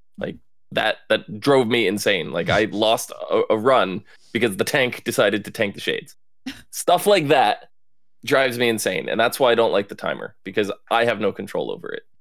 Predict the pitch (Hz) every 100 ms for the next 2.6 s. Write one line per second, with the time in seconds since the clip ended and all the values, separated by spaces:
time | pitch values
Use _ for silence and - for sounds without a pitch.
0 | - - 107 107 98 107 120 147 170 165
1 | 160 151 - 208 202 69 52 - - -
2 | - - - 98 76